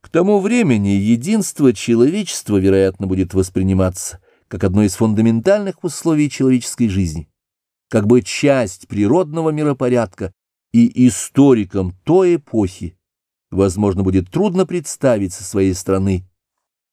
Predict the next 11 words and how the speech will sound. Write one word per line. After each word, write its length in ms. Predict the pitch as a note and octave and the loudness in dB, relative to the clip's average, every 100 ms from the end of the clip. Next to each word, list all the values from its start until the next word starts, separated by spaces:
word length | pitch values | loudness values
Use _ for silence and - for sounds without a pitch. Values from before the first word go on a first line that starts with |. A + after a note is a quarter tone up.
| _ - | _ -2
локальное 1000 | G#2 B2 A#2 - C3+ B2 G#2+ F#2+ F2+ F2+ | 2 2 0 -2 0 2 -2 -2 -2 -2
местническое 960 | F#2+ A#2+ B2+ G#2+ G#2 F#2 - - G2 | 2 4 4 0 -4 -6 -6 -2 2
мировоззрение – 840 | F#2 F#2 F#2+ F2 F#2+ A#2 G#2 G2 F#2 _ _ _ | 2 2 2 0 2 4 2 -2 -6 _ _ _
пионеров 640 | - F#2+ F#2+ G#2+ F#3+ F#3+ - | 0 2 2 2 2 0 -2
цивилизации 1000 | - D3+ D3+ C3+ A#2+ A#2 - - F#2+ F#2 _ _ | -4 0 0 2 0 0 -4 -4 -4 -6 _ _
в 180 | - - | -18 -4
первые 520 | A3 A#3+ G3+ D#3+ C#3 | 0 2 2 2 0
шесть 680 | - - B2+ G#2+ F#2 - F#2 | -2 0 4 4 0 -6 -2
или 80 | |
около 340 | F#2 F#2 F#2 F2+ - | 0 2 0 -2 -2
того 380 | F#2+ F#2 F#2 | 2 2 0